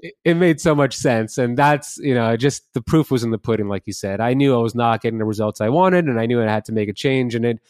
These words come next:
started with just, like, small little tweaks and momentum that ended up,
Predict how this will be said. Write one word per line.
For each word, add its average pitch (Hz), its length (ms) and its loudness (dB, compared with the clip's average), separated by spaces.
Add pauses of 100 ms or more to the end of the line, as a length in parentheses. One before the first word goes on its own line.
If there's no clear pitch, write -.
(280)
started 156 320 0
with 127 140 -2
just, 127 240 -2
like, 120 160 -6
small 147 340 0
little 127 220 0
tweaks - 480 -6
and 113 160 -4
momentum 113 540 -4
that 104 260 -4
ended 113 200 -6
up, 107 240 -6